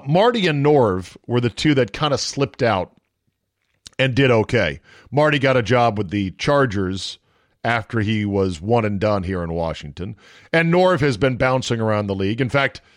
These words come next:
some say, "Wait, wait, wait. Norv worked with Ron Rivera down in, in, uh, Carolina. Could Norv be coming back?" <laughs> We'll see.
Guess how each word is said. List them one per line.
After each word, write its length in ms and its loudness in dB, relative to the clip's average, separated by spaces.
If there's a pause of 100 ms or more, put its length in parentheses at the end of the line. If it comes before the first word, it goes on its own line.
(120)
some 260 -2
say, 420 0 (140)
"Wait, 240 -2
wait, 220 -6
wait. 220 -4 (180)
Norv 300 0
worked 260 -2
with 160 -10
Ron 240 -2
Rivera 400 -6 (580)
down 200 2
in, 280 -4
in, 240 -6
uh, 240 -4 (360)
Carolina. 500 0
Could 200 -2
Norv 420 2
be 140 0
coming 320 -2
back?" 360 -4 (200)
<laughs> 100 -8 (600)
We'll 140 -6
see. 280 -8